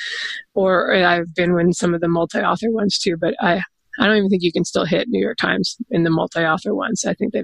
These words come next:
kinda taken that option away, which is probably fair. Um, but that was a bit of a tangent. So, um, that's how I do it, though. As soon as I have it on those stores,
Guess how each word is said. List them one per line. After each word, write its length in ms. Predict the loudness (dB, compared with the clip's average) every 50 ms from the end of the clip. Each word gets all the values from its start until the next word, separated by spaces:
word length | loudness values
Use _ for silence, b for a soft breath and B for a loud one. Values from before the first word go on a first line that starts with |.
| -6 -4 -2
kinda 260 | 0 0 0 -2 -4 _ -2
taken 280 | -2 -2 -2 -2 -2
that 260 | 0 0 0 -2 -4 _ _ -4 -4
option 380 | -4 -4 -2 -4 -2 0 0
away, 280 | 0 0 0 0 0 0
which 180 | -2 -2 -4
is 120 | -4 -4 -4
probably 380 | -4 -4 -2 0 -2 -2 -2 -4 -2
fair. 260 | 0 0 0 0 -4 -8 _ B B B B B B B B B B B B
Um, 220 | 0 2 2 2 0
but 140 | 0 0
that 160 | 0 -2 0 0
was 140 | 0 0
a 60 | 2 2
bit 120 | 2 2
of 100 | 2 0
a 60 | 0
tangent. 540 | 2 4 4 4 4 2 2 0 0 -2 -2
So, 240 | 0 2 2 4 4
um, 160 | 2 2 4
that's 180 | 4 2 2 4
how 80 | 4
I 80 | 4 4
do 120 | 4 4
it, 40 | 2
though. 120 | 2 2
As 100 | 0 2
soon 100 | 4 4
as 140 | 4 4 4
I 60 | 4
have 180 | 4 2 2 2
it 100 | 2 2
on 140 | 2 4 4
those 180 | 4 2 0
stores, 400 | 0 0 2 2 2 2 0 -2